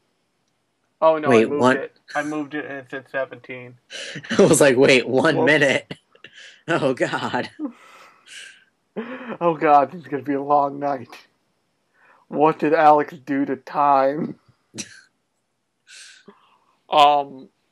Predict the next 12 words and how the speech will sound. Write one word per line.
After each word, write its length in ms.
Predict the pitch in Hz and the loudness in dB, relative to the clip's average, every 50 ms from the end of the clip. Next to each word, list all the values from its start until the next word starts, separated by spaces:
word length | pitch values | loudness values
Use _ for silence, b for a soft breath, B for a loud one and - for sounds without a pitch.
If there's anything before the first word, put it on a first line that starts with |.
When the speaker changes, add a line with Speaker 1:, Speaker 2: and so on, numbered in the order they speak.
| _ _ _ _ _ _ _ _ _ _ _ _ _ _ _ _ _ _ _ _ _ _ | _ _ _ _ _ _ _ _ _ _ _ _ _ _ _ _ _ _ _ _ _ _
Speaker 1:
now 180 | 160 156 160 165 | -8 -4 -4 -4
that 60 | 170 | -2
we've 260 | 175 156 147 - _ _ _ _ _ _ _ _ _ _ | -4 -6 -10 -12 _ _ _ _ _ _ _ _ _ _
spent 260 | _ 180 156 143 - - | _ -10 -10 -10 -8 -8
seventeen 400 | 175 160 151 151 143 156 151 156 | -6 -6 -6 -8 -10 -12 -12 -10
minutes 360 | 156 151 139 135 - - _ _ _ _ _ _ _ _ _ | -10 -10 -10 -12 -14 -18 _ _ _ _ _ _ _ _ _
ranting 340 | - 147 147 151 143 135 139 | -10 -8 -6 -6 -6 -8 -10
about 360 | 139 - 156 175 - - _ | -8 -6 -6 -6 -6 -8 _
the 80 | 359 370 | -16 -14
good 280 | 370 392 415 403 392 | -8 -6 -6 -6 -6
old 280 | 359 349 349 359 339 277 | -6 -8 -8 -8 -8 -10
days 440 | 320 330 330 349 359 359 339 320 | -14 -12 -12 -10 -10 -8 -10 -10